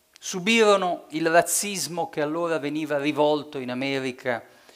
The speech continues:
agli europei del Sud. Dovettero accettare lavori umili, sottopagati. Furono sfruttati, discriminati.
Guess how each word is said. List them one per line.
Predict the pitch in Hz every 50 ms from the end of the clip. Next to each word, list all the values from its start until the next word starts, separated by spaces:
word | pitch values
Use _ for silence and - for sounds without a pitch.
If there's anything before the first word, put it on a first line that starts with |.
| - - - - _ -
agli | - 143 143 143
europei | 156 151 147 143 143 143 - - 151 143 139
del | 131 131 127 120
Sud. | - - - 208 175 127 101 - 98 90 - - _ _ _ _ _ _ _ _ _ _ _ _ _ _ _ _ _ _ - _
Dovettero | 131 147 151 190 196 196 - 175 170
accettare | 165 160 - - 160 - - 170 160 160 160
lavori | 151 151 143 151 170 165 160 165 160 -
umili, | 196 208 190 156 127 113 101 98 92 - - _ _
sottopagati. | - - 180 180 - - 165 - 160 151 156 139 101 87 - - 95 - _ _ _ _ _ _ _ _ _ _ _ _ - - - - - _
Furono | - - 180 180 180 165
sfruttati, | 156 - - - 160 170 151 - - 190 156 101 92 - - - 98 - _ _
discriminati. | 139 139 156 - - - 160 151 147 143 139 147 139 107 - - - 98